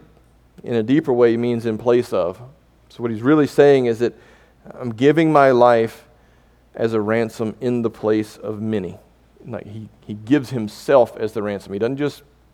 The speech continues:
pay it. He gives himself. He is the ransom. He is our substitute. Um, he is our example of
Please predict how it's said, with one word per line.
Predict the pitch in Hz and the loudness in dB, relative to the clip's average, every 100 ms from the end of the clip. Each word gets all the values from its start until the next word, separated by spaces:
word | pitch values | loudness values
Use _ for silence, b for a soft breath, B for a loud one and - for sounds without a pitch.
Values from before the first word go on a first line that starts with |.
| _ | _
pay | - 120 120 | -10 -4 -4
it. | 82 - - _ _ _ | -4 -10 -20 _ _ _
He | - | -16
gives | 107 110 120 | -10 -2 -2
himself. | 113 104 - 107 95 - | -2 -10 -6 -4 -4 -8
He | - 120 | -12 -10
is | - 117 113 104 b b b b | -4 -2 -4 -10 b b b b
the | 117 | -8
ransom. | 107 107 101 101 | -4 -6 -6 -8
He | 113 113 | -6 -2
is | 117 113 | -2 -2
our | 107 | -4
substitute. | - 104 101 - 98 98 92 - _ _ _ _ _ _ _ _ _ _ _ b b b b b b b b _ | -4 -8 -8 -10 -14 -12 -12 -14 _ _ _ _ _ _ _ _ _ _ _ b b b b b b b b _
Um, | 113 110 101 _ _ | -20 -20 -20 _ _
he | _ 120 | _ -12
is | 113 120 113 104 | -4 -4 -4 -8
our | 95 104 104 101 101 b b b b b b b _ _ _ _ _ _ _ | -8 -6 -6 -6 -10 b b b b b b b _ _ _ _ _ _ _
example | 107 104 104 104 107 95 | -20 -6 -4 -4 -6 -8
of | 101 98 - | -8 -10 -18